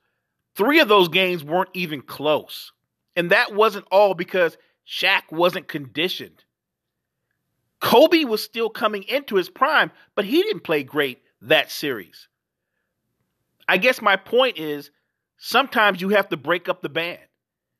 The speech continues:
And while I would have liked to have seen them stay together longer,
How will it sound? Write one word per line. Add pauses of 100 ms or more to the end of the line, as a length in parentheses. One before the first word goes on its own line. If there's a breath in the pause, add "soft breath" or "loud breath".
(800)
And (140)
while
I
would
have
liked
to
have
seen
them
stay
together
longer,